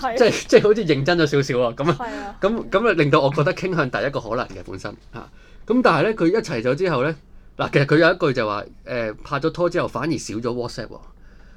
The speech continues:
Speaker 2: 做 friend 反而 WhatsApp 多咗，拍咗拖之後咧，反而佢同埋，仲有佢同第二啲女仔成日 WhatsApp，又同佢自己。
Speaker 1: 係咯。
Speaker 2: 噉我又諗，嚇，奇奇怪怪喎呢個。同埋另一方面又唔想同啲 common friend 公開，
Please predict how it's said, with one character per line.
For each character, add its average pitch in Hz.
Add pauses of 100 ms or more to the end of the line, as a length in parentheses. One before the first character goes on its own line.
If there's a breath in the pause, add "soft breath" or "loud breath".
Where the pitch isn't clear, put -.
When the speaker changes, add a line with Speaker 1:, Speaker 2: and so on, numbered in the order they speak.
(400 soft breath)
Speaker 2:
做 135
friend 180
反 139
而 143
WhatsApp 117
多 117
咗， 101 (140)
拍 139
咗 139
拖 156
之 143
後 117
咧， 120 (340 soft breath)
反 117
而 156
佢 127
同 107
埋， 101
仲 123
有 147
佢 147
同 143
第 -
二 113
啲 127
女 110
仔 117
成 113
日 -
WhatsApp， 110 (140)
又 117
同 117
佢 -
自 -
己。 107
Speaker 1:
係 226
咯。 311 (280 soft breath)
Speaker 2:
噉 220
我 208
又 135
諗， 120 (720 soft breath)
嚇， 143 (320)
奇 131
奇 101
怪 107
怪 101
喎 98
呢 113
個。 98 (120)
同 131
埋 120
另 135
一 180
方 180
面 156
又 113
唔 101
想 127
同 127
啲 135
common 135
friend 120
公 113
開， 104